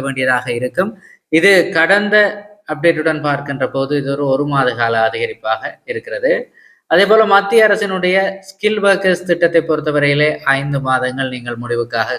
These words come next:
காத்திருக்க வேண்டியிருக்கும். இது வழக்கத்தை விட ஒரு மாதம் குறைவாக இருக்கிறது. அதே போல பி என் பி எனப்படுகின்ற மாகாண பரிந்துரை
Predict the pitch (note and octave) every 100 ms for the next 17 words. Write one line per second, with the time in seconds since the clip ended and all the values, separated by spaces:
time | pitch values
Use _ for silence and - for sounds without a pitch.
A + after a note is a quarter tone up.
0 | A#2+ A2+ A2+ A2 A2+ A2+ A2 A#2 A2+ D3
1 | B2 B2 B2+ B2 B2 C#3+ D3 G#3 - -
2 | _ _ D3+ F3 G3+ F3+ D#3+ E3 F3 -
3 | E3 D3+ C#3 B2+ C3 A#2 - A2 G#2 A#2
4 | D3 D#3+ F3 F3 G#3 A3 G#3+ G#3+ F#3+ F3
5 | E3+ D#3 D3+ D#3 D#3+ D#3+ D3+ D3 C#3+ D3+
6 | - C3 C3 D3 C#3+ C3+